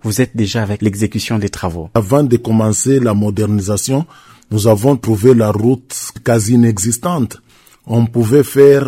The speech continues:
Speaker 2: une semaine pour quitter Kananga, atteindre la frontière Kalamba-Mbouji. Mais nous avons donné aussi une promesse à la population qu'on commence avec la modernisation de notre route et la praticabilité.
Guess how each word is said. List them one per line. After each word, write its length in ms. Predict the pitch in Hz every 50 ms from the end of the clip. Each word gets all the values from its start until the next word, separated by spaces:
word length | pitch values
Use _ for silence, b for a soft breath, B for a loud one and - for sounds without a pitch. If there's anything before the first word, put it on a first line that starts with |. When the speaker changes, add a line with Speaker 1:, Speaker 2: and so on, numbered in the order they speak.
| 123 - _
Speaker 2:
une 220 | - 143 147 127
semaine 360 | - - 120 117 123 131 131 123
pour 220 | - - 135 120
quitter 300 | 113 - 117 110 - 131
Kananga, 440 | 127 - 123 117 113 107 104 101 104
atteindre 360 | 101 - - 123 117 117 113
la 140 | 101 101 95
frontière 560 | - - 104 98 98 92 - 113 113 110 107 101 -
Kalamba-Mbouji. 840 | - 107 101 95 92 98 90 95 90 90 90 95 95 87 110 143 b b b b b b -
Mais 320 | 98 95 101 104 104 104
nous 240 | 107 107 110 104 101
avons 300 | 113 110 104 120 139 135
donné 260 | 123 113 113 110 117
aussi 280 | 123 120 113 - - 123
une 120 | 117 113
promesse 460 | 110 - 107 101 104 110 110 104 -
à 20 | 107
la 120 | 98 92
population 680 | - - 92 - - 92 95 92 - - - 123 147 - _ _ _
qu'on 160 | - 104 107
commence 460 | - - 107 104 113 117 123 110 -
avec 360 | 110 101 92 92 113 117 113 -
la 380 | 104 104 101 101 101 101 101 - _ _ _ _ -
modernisation 720 | 113 107 98 90 104 101 104 98 87 107 104 - - 120 117
de 160 | 110 95 104
notre 320 | 98 107 110 107 - 98 98
route 360 | 92 101 113 127 123 - B B B B B B B
et 100 | - 120
la 120 | 107 104 98
praticabilité. 1080 | - - - 107 104 - - 104 - - 101 95 92 95 98 101 - - 104 90 b